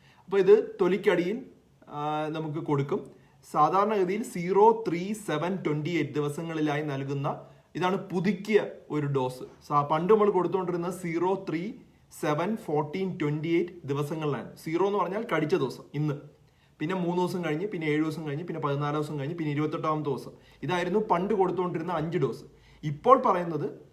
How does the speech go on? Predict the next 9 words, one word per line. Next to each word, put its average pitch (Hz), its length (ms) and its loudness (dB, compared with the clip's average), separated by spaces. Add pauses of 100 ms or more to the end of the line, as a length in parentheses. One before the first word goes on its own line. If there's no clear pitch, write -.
നമുക്ക് 156 200 -2
at 147 220 -2
least 226 200 -2
നാല് 185 340 2
ഡോസെങ്കിലും 175 600 0
മതിയാവും. 139 500 -2 (260)
സീറോ, 151 500 -4 (260)
ത്രീ, 160 240 -2 (300)
സെവൻ, 147 320 -2